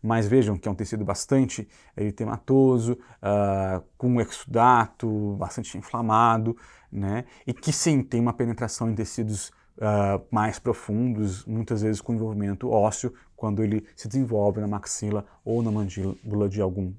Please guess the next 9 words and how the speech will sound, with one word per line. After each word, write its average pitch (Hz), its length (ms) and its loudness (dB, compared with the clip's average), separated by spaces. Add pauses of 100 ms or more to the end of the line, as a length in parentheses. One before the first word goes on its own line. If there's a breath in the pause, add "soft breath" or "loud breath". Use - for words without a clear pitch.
(120)
paciente, 90 720 -10 (640)
né? 101 260 -4 (540 loud breath)
Bom, 170 240 10
gente, 135 240 2
eu - 80 0
trouxe 165 300 4
esse 175 120 2
trabalho 143 460 6
pra 143 480 4